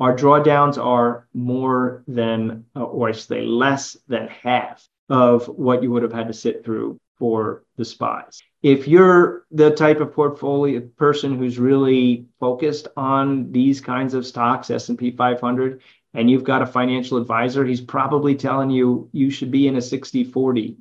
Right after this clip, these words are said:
shouldn't be a hundred percent in S and P five hundred, way too dangerous, right? Well, if you did that, you'd be up forty-three percent as of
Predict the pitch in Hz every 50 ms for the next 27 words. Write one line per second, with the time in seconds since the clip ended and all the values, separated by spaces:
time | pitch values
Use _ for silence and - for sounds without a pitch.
0 | _ _ - - - 143 143 135 - 147 139 135 123 - 120 123 127 120 120 120
1 | - - 127 127 123 123 - 127 127 123 123 123 123 120 120 - _ _ _ _
2 | - 120 120 - 135 123 123 123 123 117 - 127 123 123 123 117 123 123 127 123
3 | 120 107 104 113 - 120 120 123 127 127 123 123 - 123 117 120 123 127 127 123
4 | 117 120 113 101 - - - - - - 110 - 127 - - - _ _ _ _
5 | _ - 123 131 127 131 151 156 143 170 180 175 160 170 185 180 175 170 160 -
6 | 165 156 160 151 160 156 160 160 - - - 156 165 165 160 160 151 - 156 156
7 | 165 180 175 175 147 120 - - 113 - 113 110 - _ _ _ _ - 117 117
8 | 117 110 120 117 110 110 113